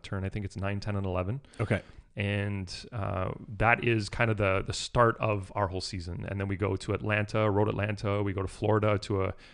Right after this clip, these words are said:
Speaker 1: a small little oval, uh, in Orlando. Uh, we go up to,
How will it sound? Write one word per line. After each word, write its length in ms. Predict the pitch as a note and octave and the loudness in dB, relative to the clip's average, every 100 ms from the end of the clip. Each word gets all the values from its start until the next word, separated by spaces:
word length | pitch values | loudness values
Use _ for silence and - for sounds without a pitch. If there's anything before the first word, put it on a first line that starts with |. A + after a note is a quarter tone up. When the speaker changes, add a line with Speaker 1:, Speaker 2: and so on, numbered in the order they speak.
| - | -8
Speaker 1:
a 60 | - | -4
small 340 | - G#2 G2+ | -2 2 2
little 180 | G2 - | 2 2
oval, 520 | G#2 G#2 G#2 G#2 G2+ G2+ | 2 4 2 2 0 -2
uh, 160 | G2+ | -2
in 80 | G#2 | 0
Orlando. 640 | F#2+ G2 A2 A#2 A#2 A2+ - - - - G2 | 0 2 2 4 4 4 -2 -16 -20 -10 -2
Uh, 160 | F#2+ | 0
we 120 | G2 F#2+ | 0 2
go 160 | G2+ | 2
up 140 | G#2 - | 2 0
to, 580 | G#2+ G2+ G2 F#2+ F#2 | -2 0 0 0 -2